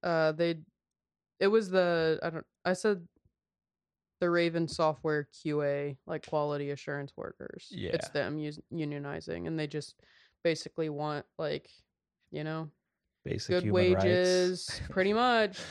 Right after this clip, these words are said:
Speaker 1: like,
Speaker 2: Yeah.
Speaker 1: fair compensation, fair everything a worker
Speaker 2: A
Speaker 1: should
Speaker 2: good
Speaker 1: be
Speaker 2: work
Speaker 1: entitled
Speaker 2: environment.
Speaker 1: to.
Speaker 2: Yeah.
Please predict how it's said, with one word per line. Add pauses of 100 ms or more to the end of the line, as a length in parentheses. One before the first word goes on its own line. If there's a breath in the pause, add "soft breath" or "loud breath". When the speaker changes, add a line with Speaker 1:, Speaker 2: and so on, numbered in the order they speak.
Speaker 1:
like,
Speaker 2:
Yeah.
Speaker 1:
fair
compensation, (560)
fair
everything
a
worker
Speaker 2:
A
Speaker 1:
should
Speaker 2:
good
Speaker 1:
be
Speaker 2:
work
Speaker 1:
entitled
Speaker 2:
environment.
Speaker 1:
to.
Speaker 2:
Yeah.